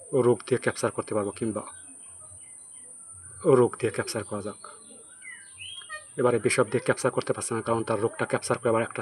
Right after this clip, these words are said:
চেক দেবো। আর রুক দিয়ে যদি রুক ক্যাপচার করে, এই যে নাইট দিয়ে ক্যাপচার, নাইট দিয়ে ক্যাপচার, আবার তার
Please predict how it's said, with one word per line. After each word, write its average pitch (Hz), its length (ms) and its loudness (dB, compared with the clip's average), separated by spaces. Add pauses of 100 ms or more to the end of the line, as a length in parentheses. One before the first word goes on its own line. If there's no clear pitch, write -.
চেক 110 140 0 (100)
দেবো। 104 160 -2 (1900)
আর 123 140 8
রুক 139 200 10
দিয়ে 143 140 10
যদি 127 160 2
রুক 139 180 2
ক্যাপচার 147 320 -2
করে, 170 200 -2
এই 110 120 0
যে 117 60 -2 (120)
নাইট 101 260 -4
দিয়ে - 180 -14
ক্যাপচার, - 340 -12 (3500)
নাইট 123 240 8
দিয়ে 143 180 4
ক্যাপচার, 160 320 2
আবার 123 200 6
তার 123 120 4